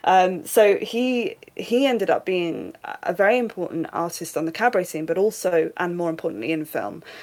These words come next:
So he was known as a young veteran of film composition because he wrote a-, about maybe a third of, um, all of the interwar films, uh, the majority of which were made and produced in, in Warsaw.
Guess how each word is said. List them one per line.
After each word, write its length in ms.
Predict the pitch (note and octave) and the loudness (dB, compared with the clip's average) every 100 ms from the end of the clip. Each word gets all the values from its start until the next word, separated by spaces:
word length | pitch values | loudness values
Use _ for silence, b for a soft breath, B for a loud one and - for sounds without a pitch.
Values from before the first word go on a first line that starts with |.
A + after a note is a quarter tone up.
| - | -8
So 100 | G#3 | -2
he 160 | F#3+ G3+ | 0 0
was 180 | F#3+ | 0
known 200 | F#3+ F3+ | 0 0
as 160 | E3+ F3+ | -2 -4
a 20 | |
young 340 | F3 F3+ F3 E3+ | -2 0 0 -2
veteran 600 | E3+ - - D3+ D3+ D3+ _ | -4 -4 -6 -6 -8 -14 _
of 320 | E3+ D3+ C#3 - - | 0 0 0 -8 -18
film 460 | - - B3 A3+ G3+ _ | -4 0 2 0 -4 _
composition 720 | - F3+ E3 F#3 - - - B B - | -8 -6 -6 -6 -6 -8 -8 B B -6
because 320 | F#3 F#3+ F3+ | -4 -4 -6
he 480 | - G3 F3+ F3 - | -6 -6 -4 -4 -6
wrote 420 | - F#3 F3+ - - | -2 2 2 2 0
a-, 280 | - - | -2 0
about 560 | D#3+ - A#3+ A3+ - - | 0 2 4 2 -2 -4
maybe 240 | G3+ G3 | -4 -2
a 40 | F#3 | -4
third 600 | - - G3 G#3 B3 - - | -2 2 4 6 4 2 0
of, 400 | F#3 F3 - - B B B - | 2 0 -6 -16 B B B 4
um, 280 | F#3 F#3 - | 4 4 4
all 220 | A3 A#3+ | 6 6
of 100 | A#3+ | 4
the 100 | F#3 | 0
interwar 420 | E3 D#3+ E3+ D#3+ | -4 -4 -4 -4
films, 600 | D#3 D#3+ - - F#3 - - | -2 -4 -6 -10 -10 -8 -6
uh, 120 | D3+ | -4
the 160 | F3 | -2
majority 440 | G3 F3+ G3+ A#3+ G3+ | -2 2 4 4 0
of 100 | E3 | -4
which 220 | D#3 - | -6 -4
were 360 | E3+ D#3 G2 - F3+ | 0 2 0 -4 -2
made 340 | F3 F#3 F3 | 2 2 0
and 120 | - | -6
produced 360 | E3 E3+ F3 - | -8 -6 -4 -4
in, 200 | E3 - | -4 -4
in 180 | E3 E3 | -4 -2
Warsaw. 520 | D#3+ E3 - - | -2 -2 -2 -4